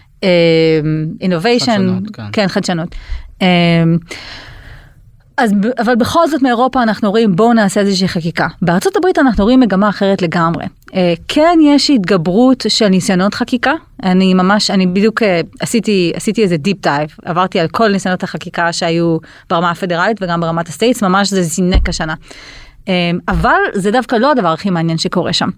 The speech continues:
Speaker 1: מה שקורה בארצות הברית זה יותר דגש על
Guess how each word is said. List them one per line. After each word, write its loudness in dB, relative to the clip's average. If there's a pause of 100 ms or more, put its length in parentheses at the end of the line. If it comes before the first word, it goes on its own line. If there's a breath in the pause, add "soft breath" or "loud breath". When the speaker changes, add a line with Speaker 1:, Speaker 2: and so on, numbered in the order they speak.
(440 loud breath)
Speaker 1:
מה 2
שקורה 0
בארצות -2
הברית 0
זה 2
יותר 2
דגש 0
על 0